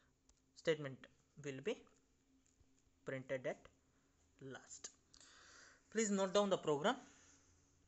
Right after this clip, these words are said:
and analyze how does it work. So watch the, to wa-,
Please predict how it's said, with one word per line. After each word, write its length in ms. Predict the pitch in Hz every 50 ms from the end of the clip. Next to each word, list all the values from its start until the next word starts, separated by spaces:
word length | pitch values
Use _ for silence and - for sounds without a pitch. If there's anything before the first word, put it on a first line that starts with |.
| _ _ _ _ _ _ _ _ -
and 320 | - 165 165 165 165 165 160 - - _ _ _ _ _ _ _ _ _ _ _ - -
analyze 440 | 214 180 202 233 220 165 151 - - - - - _ -
how 120 | 165 160
does 240 | 156 156 156 - -
it 100 | 147 -
work. 240 | 131 131 131 131 -
So 100 | - 170
watch 180 | 185 196 196 175
the, 160 | 170 165 156
to 100 | 151 -
wa-, 260 | 175 180 208 202 175